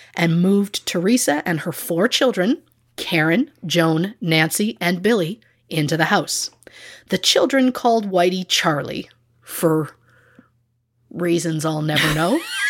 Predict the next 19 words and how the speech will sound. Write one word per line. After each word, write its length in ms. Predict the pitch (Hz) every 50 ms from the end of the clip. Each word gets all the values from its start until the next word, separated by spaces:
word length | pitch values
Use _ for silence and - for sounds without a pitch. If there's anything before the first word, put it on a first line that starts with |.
| - - - - - 392 370 - - -
<laughs> 880 | - - - - - - - - - - - - - - - - -
Whitey 400 | - 180 185 190 208 208 214 208
had 200 | 190 202 190 190
his 100 | 185 170
own 160 | 196 185 180 180
apartment, 560 | 170 - - 240 269 - 233 220 214 - - -
but 140 | - 214 -
he 140 | - 220 196
would 140 | 190 185
have 220 | 180 180 165 165 151
dinner 260 | 165 165 160 165 165
with 240 | 160 165 170 - -
Teresa 480 | - - 208 180 170 170 - - 175
and 140 | - 175 170
the 60 | 170
kids 360 | 170 - - 180 165 151 147 -
almost 440 | - 175 160 151 151 151 143 - -
every 220 | 156 147 160 160
night. 360 | 156 160 147 147 - - -